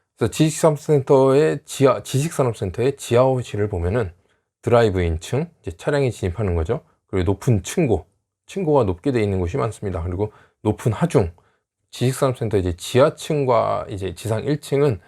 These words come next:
굉장히 하중을 높이 가져갑니다. 큰 이제 기계들, 장비들이 이제 들어와서 운용할 수 있-, 있어야 되기 때문에, 작업을 할 수 있어야 되기 때문에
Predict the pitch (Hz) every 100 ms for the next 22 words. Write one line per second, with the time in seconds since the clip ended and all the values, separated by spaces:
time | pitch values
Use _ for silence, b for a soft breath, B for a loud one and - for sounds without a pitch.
0 | b b - 110 117 101 92 143 131 120
1 | 131 - 104 95 143 120 101 87 85 87
2 | 107 _ _ _ _ - - 190 156 120
3 | 95 85 - - 104 101 127 156 - 98
4 | 95 92 139 165 b b _ 92 - 104
5 | 95 87 135 175 - - 95 95 90 85
6 | 92 87 - 95 - 135 98 85 - 90
7 | 85 - 110 92 95 98 - 104 107 98
8 | 90 87 - 113 131